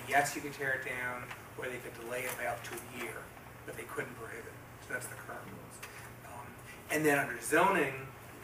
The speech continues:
um, zoning limits the, the, how the property can be reused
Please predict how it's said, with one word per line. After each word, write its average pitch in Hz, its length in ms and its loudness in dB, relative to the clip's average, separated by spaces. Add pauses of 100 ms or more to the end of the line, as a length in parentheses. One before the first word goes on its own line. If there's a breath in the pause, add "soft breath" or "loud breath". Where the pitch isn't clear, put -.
(200)
um, 127 460 6 (520)
zoning 143 400 8
limits - 260 -2
the, 143 100 -4 (420)
the, 135 80 -4 (300)
how - 220 4
the - 60 2
property - 380 8
can - 140 -6
be 117 120 -6 (140)
reused 139 720 -2